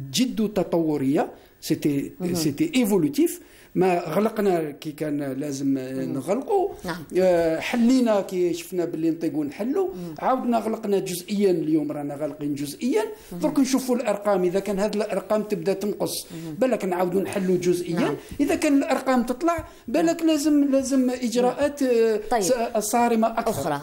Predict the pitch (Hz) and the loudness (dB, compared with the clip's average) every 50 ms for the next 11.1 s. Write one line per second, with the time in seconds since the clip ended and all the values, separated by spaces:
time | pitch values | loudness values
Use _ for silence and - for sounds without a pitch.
0 | - - - - 269 269 330 - - 339 277 208 220 214 - 247 226 - 262 240 | -8 -6 -2 -2 -2 0 -2 -2 0 0 0 -2 -2 -4 -4 -4 -2 0 0 0
1 | - - 254 247 233 226 214 196 180 233 233 226 214 226 254 262 247 226 - 202 | 2 2 2 2 4 4 2 2 2 2 2 2 2 2 2 2 2 2 2 0
2 | 196 190 185 180 143 151 - - - 247 247 240 240 - 254 240 226 220 240 254 | 2 2 2 0 0 -2 -6 -6 -2 0 0 0 2 2 2 2 2 0 0 0
3 | - 240 220 - 214 208 - - 240 233 214 196 180 180 185 - 160 165 175 170 | 0 -2 -2 -4 -4 -6 -4 -4 -2 -2 -2 -2 -2 -2 -4 -2 -2 -4 -4 -6
4 | - 180 - - 247 254 254 - 214 - - 180 - 202 185 185 185 208 214 208 | -8 -10 -2 -2 -2 -2 0 -4 -6 -4 -2 -2 -2 -2 -2 0 0 0 0 0
5 | 214 - 185 185 247 240 233 - 208 190 185 - - - - - - - 175 175 | 0 0 0 2 0 0 0 -2 -6 -6 -6 -8 -10 -10 -10 -10 -12 -10 -8 -6
6 | - 185 180 - - 196 185 190 233 226 233 175 165 180 180 175 175 170 - 165 | -6 -6 -6 -6 -6 -4 -2 -2 -2 -2 -2 -4 -4 -4 -4 -4 -4 -4 -4 -4
7 | - - 170 - 214 202 - 175 - 160 - - - - - - 180 180 190 208 | -4 -2 -2 -4 -4 -6 -8 -10 -10 -10 -8 -8 -8 -8 -6 -6 -4 -4 0 0
8 | 233 226 233 - - - - 185 185 - - 226 208 - 190 - - 190 165 175 | 0 0 0 -6 -14 -8 -6 -2 -2 -2 -2 -4 -4 -4 -4 -4 -4 -4 -4 -4
9 | 208 175 139 147 151 180 185 - - 170 165 165 160 175 180 175 175 165 160 180 | -4 -4 -6 -8 -4 -4 -2 -2 -4 -4 -4 -2 0 0 -2 -2 -2 -4 -2 -2
10 | 185 190 190 - - - - 165 165 160 160 - 180 165 - - 175 151 151 143 | -2 -2 -4 -6 -12 -10 -4 0 0 2 2 2 0 0 0 0 2 2 0 0
11 | - | -2